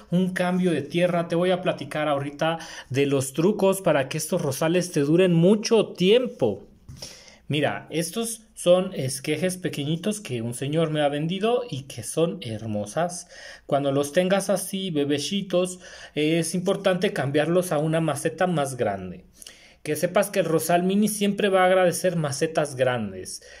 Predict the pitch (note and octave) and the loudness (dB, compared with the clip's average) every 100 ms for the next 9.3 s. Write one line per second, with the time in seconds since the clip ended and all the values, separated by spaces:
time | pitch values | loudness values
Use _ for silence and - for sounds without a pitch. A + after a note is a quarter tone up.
0 | - - B2 B2 B2+ E3 F3+ F#3 F3+ D3 | -14 -6 -2 0 6 6 6 4 4 2
1 | C3 C3 C3+ C3 D3+ D#3 D#3+ E3+ - G#2 | 2 -2 -4 -4 -2 0 0 0 -2 -6
2 | G2+ - - D#3 D#3 F3+ F3 D3 G#2+ A2+ | -8 -16 -2 0 2 0 -2 -4 -4 0
3 | A#2+ C#3 C#3+ F3 D#3+ D3+ D3+ D#3+ D#3+ F#3+ | 2 2 0 0 0 0 -4 -4 -2 2
4 | F3+ F3+ F3+ B2+ B2+ C#3+ C#3+ D3 D#3 C3+ | 2 2 -2 -4 -4 -2 -2 -2 -4 0
5 | F3 F3 D3+ C#3 C3 D3+ D3+ C#3 C3+ C3 | 2 2 0 -2 -4 -4 -4 -4 -2 0
6 | D3 D#3+ - D#3+ E3+ - - - - - | 0 -2 -2 -2 -2 -10 -18 -16 -18 -20
7 | - C#3 C3 C3+ D#3+ D#3+ E3 E3+ E3+ F3 | -6 2 4 6 4 2 2 2 2 2
8 | E3 E3 D#3 D3+ D3+ D3+ D#3+ F3+ G3 F#3+ | 2 2 2 2 0 -2 0 0 0 0
9 | F#2+ - | -4 -4